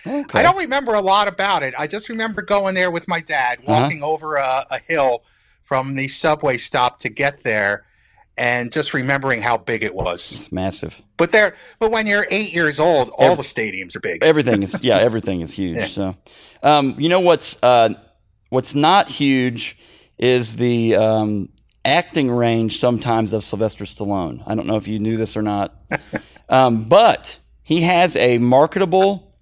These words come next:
Speaker 1: um, he's a marketable icon.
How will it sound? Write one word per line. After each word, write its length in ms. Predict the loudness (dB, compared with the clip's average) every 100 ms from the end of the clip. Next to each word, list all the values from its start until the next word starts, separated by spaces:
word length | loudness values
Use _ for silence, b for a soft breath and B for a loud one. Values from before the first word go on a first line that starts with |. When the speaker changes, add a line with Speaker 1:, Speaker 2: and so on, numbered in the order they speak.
| _ 2
Speaker 1:
um, 520 | 4 4 4 0 0
he's 180 | 0 2
a 60 | 4
marketable 580 | 6 4 2 2 4 4
icon. 720 | 2 0 0 0 0 -2